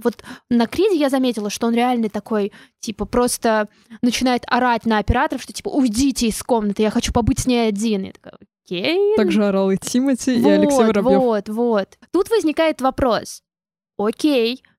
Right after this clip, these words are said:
Speaker 1: возможно, часть, э, вот этого романтического флёра, который он, у них есть, он реален.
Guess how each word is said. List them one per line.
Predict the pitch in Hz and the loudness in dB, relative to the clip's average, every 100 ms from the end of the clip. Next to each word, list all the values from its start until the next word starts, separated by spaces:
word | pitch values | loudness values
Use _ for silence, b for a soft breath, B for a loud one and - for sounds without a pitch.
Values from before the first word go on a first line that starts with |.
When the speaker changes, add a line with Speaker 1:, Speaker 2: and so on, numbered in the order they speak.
| _ 226 | _ -2
Speaker 1:
возможно, | 233 208 208 233 339 370 | -2 0 0 0 0 -2
часть, | 226 - 214 254 415 - - - | -2 -2 0 0 -2 -6 -16 -4
э, | 254 240 226 | -2 0 -2
вот | 226 - - - | -4 -6 -12 -6
этого | 233 - 233 226 226 214 208 - _ _ _ _ 247 | -6 -2 -2 0 2 0 -2 -10 _ _ _ _ 0
романтического | 233 240 - 269 226 - 208 | 0 0 -2 -4 -4 -4 -4
флёра, | - 233 381 466 | 0 2 2 0
который | 302 254 240 226 | 0 0 0 0
он, | 220 | -2
у | 240 | -2
них | 226 - | -2 0
есть, | 220 - 214 - B B B 226 - - | -2 -2 -6 -14 B B B -20 -6 0
он | 311 | 2
реален. | 349 302 226 175 110 226 | 2 2 2 0 -4 -8